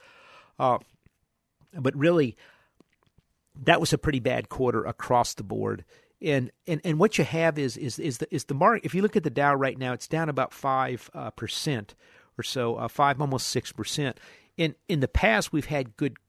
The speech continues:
fourth quarters, but as long as the market is negative, none of the institutions in, in the hedge funds have a lot of incentive to really put money to work. If it gets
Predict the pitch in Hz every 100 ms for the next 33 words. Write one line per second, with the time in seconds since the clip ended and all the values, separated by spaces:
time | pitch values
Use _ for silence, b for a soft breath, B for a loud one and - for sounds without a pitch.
0 | _ - 139 117 - - 208 185 123 -
1 | - - b b - 151 175 240 302 202
2 | 139 127 160 165 147 120 113 117 143 135
3 | 110 98 - 120 139 208 226 180 160 -
4 | - 151 147 - 117 107 - _ _ _
5 | _ _ _ _ _ _ _ _ _ 190
6 | 131 135 131 - 170 175 147 - 127 -
7 | 147 135 127 135 160 139 131 110 143 135
8 | 120 127 127 127 - 147 - 127 113 104
9 | 117 120 110 - 110 - - 208